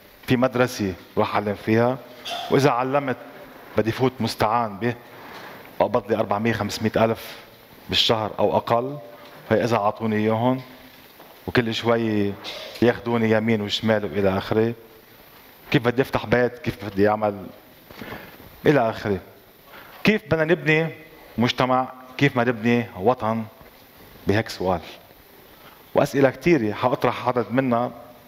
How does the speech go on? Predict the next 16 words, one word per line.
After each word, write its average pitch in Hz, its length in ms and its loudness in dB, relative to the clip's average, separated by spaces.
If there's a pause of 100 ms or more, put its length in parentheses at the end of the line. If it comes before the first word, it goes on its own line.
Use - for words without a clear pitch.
طلاب 113 340 2
حكوا - 300 -4
لي 101 80 0
إياها. 95 340 2 (680)
بتمنى 107 600 0 (440)
إنه 101 300 0 (460)
إذا 110 160 2
ما 135 100 -2
لقينا 156 420 0
أجوبة 110 300 0
عليها 107 560 2 (800)
يكون 117 200 0
في 117 420 2 (100)
شغل، 101 480 0 (400)
ورش 107 280 0
عمل 107 500 0